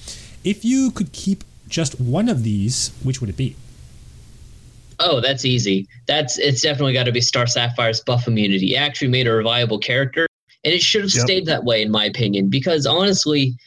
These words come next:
Speaker 2: she's slow, her heal's okay, but not great. She does mend. That was her selling point, and it wasn't even overpowered. It wasn't like, "Oh, I'm gonna bring her into every fight." You used her when you needed her, and it just worked out well. So that's what I would definitely keep.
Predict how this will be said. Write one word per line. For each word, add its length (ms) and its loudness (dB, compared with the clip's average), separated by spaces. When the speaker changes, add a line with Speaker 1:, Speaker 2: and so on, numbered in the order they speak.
Speaker 2:
she's 340 2
slow, 540 2
her 160 -2
heal's 340 2
okay, 380 2
but 120 0
not 240 0
great. 200 0
She 140 0
does 220 2
mend. 440 2
That 200 0
was 180 2
her 180 0
selling 640 0
point, 440 0
and 160 2
it 80 4
wasn't 340 2
even 240 2
overpowered. 640 2
It 80 2
wasn't 300 0
like, 320 0
"Oh, 120 2
I'm 120 2
gonna 160 2
bring 220 2
her 100 2
into 120 2
every 220 2
fight." 400 -2
You 120 2
used 360 2
her 160 2
when 160 2
you 100 4
needed 360 4
her, 280 2
and 120 2
it 120 0
just 260 0
worked 300 0
out 220 0
well. 200 -4
So 140 -4
that's 240 -2
what 80 2
I 100 2
would 140 0
definitely 380 -2
keep. 180 -12